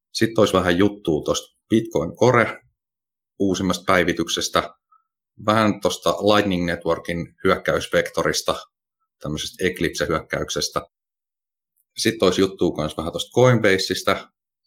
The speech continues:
ja sit käytäis vähän läpi sitä, että mitä toi Europol on julkaissut näistä CoinJoineista ja sitten vähän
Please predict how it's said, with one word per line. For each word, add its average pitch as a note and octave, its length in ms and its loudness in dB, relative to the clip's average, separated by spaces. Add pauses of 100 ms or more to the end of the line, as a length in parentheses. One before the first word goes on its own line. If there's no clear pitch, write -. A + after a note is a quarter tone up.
(140)
ja E2+ 580 -2 (760)
sit - 220 -4 (400)
käytäis - 520 -2
vähän G#2 240 0
läpi G2+ 260 2
sitä, F2 360 0
että E2 280 -2 (540)
mitä F2 260 -2
toi D2+ 440 -2
Europol G2+ 580 4
on F#2 300 -2
julkaissut F2 580 0
näistä E2+ 260 -4
CoinJoineista E2 880 0 (640)
ja E2+ 320 -2
sitten E2+ 380 0
vähän D#2+ 400 0